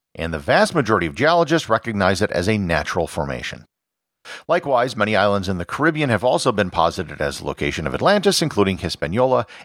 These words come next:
and Puerto Rico. In nineteen seventy-four, one writer named Flavio Barbiero named Antarctica as the location of Atlantis, the theory being that in the past it was much warmer, and the evidence of the civilization was eventually covered in ice.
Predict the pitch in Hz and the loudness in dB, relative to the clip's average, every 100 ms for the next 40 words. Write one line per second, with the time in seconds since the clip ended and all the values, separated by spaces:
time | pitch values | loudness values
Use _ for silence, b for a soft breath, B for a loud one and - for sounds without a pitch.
0 | _ 90 87 - 90 73 69 73 - - | _ -6 -6 -2 -2 0 -6 -6 -6 -8
1 | - _ _ _ _ _ _ _ B B | -14 _ _ _ _ _ _ _ B B
2 | - 208 269 170 - 131 104 - 110 95 | 0 2 2 0 2 2 2 2 4 4
3 | 104 139 113 101 104 87 87 82 - 101 | 4 2 4 4 4 2 -2 -4 0 2
4 | 127 123 107 104 82 104 85 82 165 107 | 2 4 4 4 4 2 2 0 2 4
5 | 71 90 _ - 104 120 110 - 131 139 | 2 0 _ -4 2 2 0 -2 -2 0
6 | - 190 233 - 80 - - 85 - 87 | 0 2 2 0 -6 -6 -6 -4 -2 -2
7 | 80 92 71 - 67 - 64 60 - - | 0 -2 -2 -2 -2 -2 -4 -4 -8 -8
8 | - _ _ _ _ _ - 113 - 170 | -10 _ _ _ _ _ 4 4 4 0
9 | 160 117 127 151 113 104 92 85 - 127 | 0 0 0 2 0 2 0 0 -4 -4
10 | 101 143 127 120 - 95 76 - - 185 | -2 0 2 2 0 -4 -4 -6 -2 0
11 | 196 185 175 B B - 139 151 131 98 | 2 2 0 B B -4 0 2 4 4
12 | 113 110 101 82 - 90 92 90 139 143 | 4 2 0 -2 -4 -2 -2 0 0 0
13 | 139 135 110 92 - 90 82 71 67 71 | -2 0 0 0 -2 -6 -4 -4 -4 -4
14 | 65 - - - | -4 -2 -6 -8